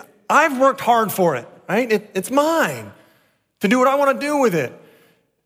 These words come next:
Well, then you have to ask the question, "What has enabled you to work hard?"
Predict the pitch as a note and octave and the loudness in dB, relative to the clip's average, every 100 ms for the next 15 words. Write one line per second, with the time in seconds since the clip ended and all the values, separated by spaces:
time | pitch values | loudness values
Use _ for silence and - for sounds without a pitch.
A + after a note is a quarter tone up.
0 | _ _ G3+ A3+ C#4+ C#4+ B3 A#3 - G#3 | _ _ 2 2 2 2 2 0 0 -2
1 | B3 C4+ - A3 F#3+ - F3+ - - _ | 0 0 0 -2 -2 -6 -10 -10 -16 _
2 | _ _ _ _ _ _ _ _ D#3 C4 | _ _ _ _ _ _ _ _ 2 4
3 | B3+ A3 A3 A#3 A3 F#3 G#3 G#3 G#3 - | 4 2 2 2 0 0 0 0 0 0
4 | A#3+ E3+ A2 | 0 -2 -6